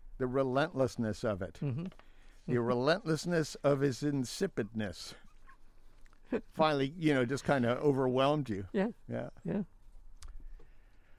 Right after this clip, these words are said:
Speaker 1: What do you think, Mahler? You, you like him, or what do you, what do you gotta think about Wa-, Wa-, Warhol? Yeah? Yeah?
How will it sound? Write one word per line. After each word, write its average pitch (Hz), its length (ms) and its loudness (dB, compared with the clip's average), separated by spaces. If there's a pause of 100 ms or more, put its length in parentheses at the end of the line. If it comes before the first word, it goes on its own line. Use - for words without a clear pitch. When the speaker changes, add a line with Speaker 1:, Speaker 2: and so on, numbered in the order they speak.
(440)
Speaker 1:
What 180 140 2
do 262 60 0
you 226 100 4
think, 156 240 2
Mahler? 104 380 -4 (220)
You, 123 160 -8 (140)
you 120 160 -6 (220)
like 151 160 -8
him, 247 280 -6
or 95 200 -8
what 117 200 -6
do 156 60 -6
you, 127 120 -4 (400)
what 151 100 -8
do 180 60 -10
you 156 60 -14
gotta 160 160 -4
think 240 180 -10
about - 260 -2 (280)
Wa-, 127 160 -4 (120)
Wa-, 120 200 -4
Warhol? 104 100 -6 (300)
Yeah? 139 180 -6 (1400)
Yeah? 762 80 2